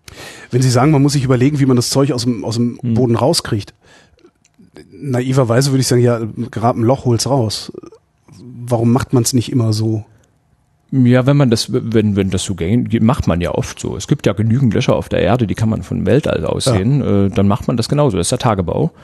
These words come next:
Speaker 2: Dann gräbt man ein Loch und holt das so raus. Ähm,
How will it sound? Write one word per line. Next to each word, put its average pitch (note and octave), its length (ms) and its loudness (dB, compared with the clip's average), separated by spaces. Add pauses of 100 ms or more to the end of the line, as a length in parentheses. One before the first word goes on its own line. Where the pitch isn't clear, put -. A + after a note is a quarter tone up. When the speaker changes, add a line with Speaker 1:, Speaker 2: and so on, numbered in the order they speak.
(540)
Speaker 2:
Dann G2+ 160 0
gräbt - 340 -8
man G2 140 2
ein - 20 0
Loch E2+ 180 -4
und A#2+ 140 2
holt C3 120 0
das C3+ 120 0
so C3+ 100 2
raus. F2 380 -4 (960)
Ähm, G#2 580 2